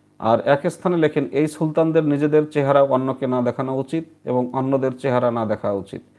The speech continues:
এদের জুলুমকে ঘৃণা করা, এদের অস্তিত্বকে পছন্দ না করা,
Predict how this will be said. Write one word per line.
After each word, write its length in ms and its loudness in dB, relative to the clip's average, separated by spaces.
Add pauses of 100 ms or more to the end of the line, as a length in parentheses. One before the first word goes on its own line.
(260)
এদের 360 2
জুলুমকে 500 2
ঘৃণা 340 -2
করা, 240 2
এদের 280 -2
অস্তিত্বকে 560 -8
পছন্দ 380 -6
না 220 -2
করা, 260 0